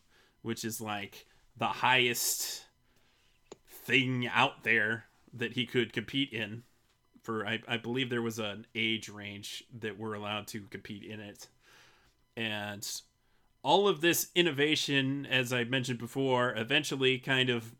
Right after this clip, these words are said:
chews him up. And at one point, somebody challenges him to a regimental food war, and he takes on fifty guys at once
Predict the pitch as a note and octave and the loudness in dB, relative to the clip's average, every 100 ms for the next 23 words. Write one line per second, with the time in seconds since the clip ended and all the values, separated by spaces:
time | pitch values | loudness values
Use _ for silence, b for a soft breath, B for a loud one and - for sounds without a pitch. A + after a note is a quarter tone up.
0 | - - F3+ E3 C3 B2 C3 G#2 _ _ | -6 0 2 2 0 0 0 -2 _ _
1 | _ _ _ _ _ _ _ _ C#3 C#3 | _ _ _ _ _ _ _ _ 2 4
2 | B2 A3 B3 - D3+ C#3+ - - - E3+ | 4 4 2 2 2 2 0 -2 0 2
3 | D3+ C#3+ E3+ D3 C#3 C3+ A#2+ C3+ B2 A#2 | 4 4 4 2 2 -2 -2 0 0 0
4 | A2+ - b b b - C#3 B2+ A#2+ A#2 | -4 -8 b b b 0 2 4 2 0
5 | - B2 C#3 C3+ C3+ C3 B2 A#2 A3 A#3 | -2 0 0 0 0 0 0 0 0 0
6 | C#3 A#2 A2 A#2 B2+ _ _ _ C3+ B2+ | 2 2 2 0 -4 _ _ _ 0 4
7 | D#3+ - G#3+ - G3 F3+ - A#3 A3 F#3+ | 4 6 6 6 4 2 0 -2 -2 6
8 | G#3+ F#3 E3+ D3+ C#3+ F#3 G#3+ D3 - - | 8 10 8 8 2 0 2 2 2 0
9 | - - | 0 -2